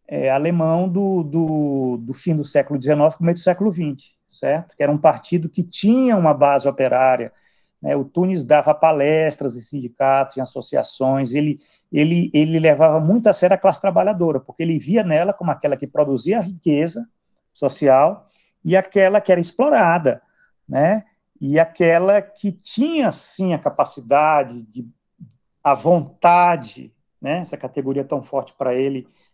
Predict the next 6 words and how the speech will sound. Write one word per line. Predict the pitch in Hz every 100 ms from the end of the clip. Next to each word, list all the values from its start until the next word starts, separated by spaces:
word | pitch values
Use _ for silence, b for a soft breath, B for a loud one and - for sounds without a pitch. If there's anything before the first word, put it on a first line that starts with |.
| _
né? | 131 139
Uma | 147
vontade | 127 151 147 - 151 160 180 180 156 180
de | 156
querer | - 160 156
fazer, | 151 160 131 120 139 151